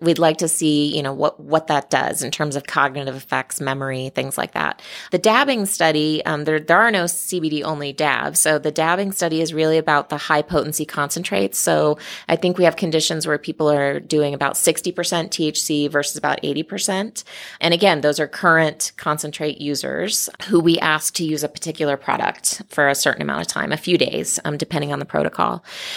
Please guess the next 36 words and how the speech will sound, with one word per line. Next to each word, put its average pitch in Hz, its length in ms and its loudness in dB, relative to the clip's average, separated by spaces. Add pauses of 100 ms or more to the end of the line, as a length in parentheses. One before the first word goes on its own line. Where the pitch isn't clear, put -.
(200)
And 202 180 4
then 208 360 6
once 233 260 4
we 269 80 0
get 233 120 6
a 226 60 4
bunch 226 180 0
of 226 80 -4
baseline 185 380 0
information 160 640 -2
from 147 220 -2
them, 143 420 0
we 160 100 0
send 160 260 0
them 175 120 -2
on 160 140 0
their 143 160 0
way. 170 520 4
They 160 280 2
go 160 200 4
to 170 120 4
a 185 40 0
dispensary 196 580 -2
and 190 140 0
buy 143 200 2
their 160 120 0
own 185 160 2
product. 160 460 -2
So 170 160 2
we 160 160 0
can't 190 260 -2
supply 165 380 0
it. 185 260 -2
Remember, 160 420 0
we 156 120 -2
can't 156 260 -2